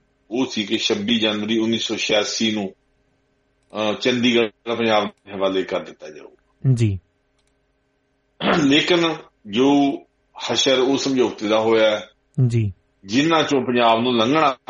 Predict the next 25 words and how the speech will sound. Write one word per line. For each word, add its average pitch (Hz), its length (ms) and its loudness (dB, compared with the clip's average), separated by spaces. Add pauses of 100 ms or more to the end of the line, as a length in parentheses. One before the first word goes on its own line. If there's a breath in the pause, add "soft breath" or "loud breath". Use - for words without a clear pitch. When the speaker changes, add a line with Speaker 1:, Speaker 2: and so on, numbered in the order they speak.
Speaker 1:
ਪਿਆ 101 300 2
ਬਾਅਦ 104 260 4
ਦੇ 101 100 -4
ਵਿੱਚ, 92 260 -8
ਆਪਾਂ 104 240 -4
ਉਹਦੇ 110 320 -2
ਤੇ 104 140 -8
ਨਹੀਂ 107 200 -4
ਜਾਂਦੇ, 107 260 -4
ਇੱਕ 101 140 -6
ਲੰਮਾ 120 400 0
ਪ੍ਰੋਗਰਾਮ 101 440 -4
ਕਰਨ 95 200 -10
ਦੀ - 260 -20
ਲੋੜ 92 120 -14
ਆ 90 40 -4
ਉਹਦੇ 95 220 -10
ਤੇ। - 280 -20 (560)
Speaker 2:
ਜੀ। 113 140 0
Speaker 1:
ਲੇਕਿਨ 139 260 0
ਕੁਛ 160 300 0
ਵੀ 180 160 0
ਹੋਵੇ, 117 360 2
ਜੋ 117 360 2
ਮੁੱਦੇ 107 580 0